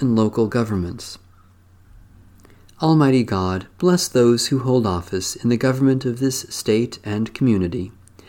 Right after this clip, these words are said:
that they may do their work in a spirit of wisdom, kindness, and justice. Help them use their authority to serve faithfully and to promote the general welfare. Through your Son,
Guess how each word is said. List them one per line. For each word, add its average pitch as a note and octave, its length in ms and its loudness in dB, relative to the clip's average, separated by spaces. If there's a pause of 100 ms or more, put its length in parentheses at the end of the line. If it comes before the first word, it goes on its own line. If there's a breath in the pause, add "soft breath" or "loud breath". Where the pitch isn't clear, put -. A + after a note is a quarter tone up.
(260 loud breath)
that A#2 140 -2
they C3+ 160 4
may E3 180 4
do D3 220 2
their D3+ 200 4
work B2+ 400 0
in C3 120 -4
a C3 40 -2
spirit B2+ 340 -2
of A2+ 160 -2
wisdom, C3 760 -2
kindness, C3 720 -2
and C#3 160 2
justice. - 680 -6 (800 loud breath)
Help D#3 260 0
them F3 180 4
use C#3 300 4
their D3 180 4
authority A2 500 0
to A2+ 160 -12
serve C#3 300 0
faithfully G#2 720 -6 (300 soft breath)
and D3+ 180 0
to E3 80 0
promote C#3+ 480 2
the C3+ 100 0
general A2 420 0
welfare. G#2+ 680 -4 (600 soft breath)
Through C3+ 240 2
your D3+ 240 6
Son, A2+ 540 -2